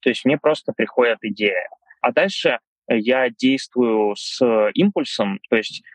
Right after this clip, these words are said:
очень часто, когда мне приходит какая-то идея или какое-то желание, я прямо моментально беру в руки телефон, кому-нибудь там пишу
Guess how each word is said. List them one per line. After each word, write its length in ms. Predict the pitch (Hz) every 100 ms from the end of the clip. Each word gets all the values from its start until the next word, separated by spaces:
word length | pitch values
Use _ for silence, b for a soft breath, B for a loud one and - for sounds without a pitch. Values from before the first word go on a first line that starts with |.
| -
очень 280 | 139 - 131
часто, 380 | - 202 - 135
когда 680 | 117 107 123 123 113 107 107
мне 280 | 110 117 113
приходит 400 | 117 - 123 107
какая-то 400 | - - 107 - 110
идея 340 | 156 202 151
или 180 | 117 113
какое-то 440 | _ - 120 104
желание, 380 | 117 135 208 160
я 100 | 127
прямо 260 | - 123 120
моментально 800 | 113 127 147 143 - 123 110 104
беру 340 | 104 120 120 107 B B B
в 100 | 110
руки 240 | 123 - 117
телефон, 500 | 120 123 220 247 208
кому-нибудь 440 | 226 262 226 220
там 180 | - 208
пишу 480 | 131 - - 226